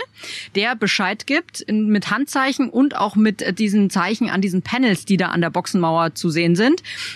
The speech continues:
ob bei dem Fahrer alles in Ordnung ist. Sobald der Marschall da grün drückt und der Christian Brill sieht zwanzig grüne Lichter, weiß er, jetzt kann er die Ampel starten.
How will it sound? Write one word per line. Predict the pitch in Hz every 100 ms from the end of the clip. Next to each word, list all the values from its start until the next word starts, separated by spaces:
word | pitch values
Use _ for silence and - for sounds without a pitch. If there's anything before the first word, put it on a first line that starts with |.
| -
ob | 202 226
bei | 233 202
dem | 196
Fahrer | - 220 214 185
alles | 202 -
in | 180
Ordnung | 196 240 262
ist. | 240 269
Sobald | 220 180 190 202
der | 185
Marschall | 170 220 226
da | 185
grün | 165 180 240 311
drückt | 294 349 330
und | 220 208
der | 208 190 -
Christian | 190 208 220 185
Brill | 214 262 233
sieht | 233 143
zwanzig | - 208 233 202
grüne | 220 208
Lichter, | 196 294 320 311 302 - - -
weiß | 190 220 247
er, | 220
jetzt | 214 -
kann | 226 220
er |
die | 214
Ampel | 180 175 175
starten. | - 147 143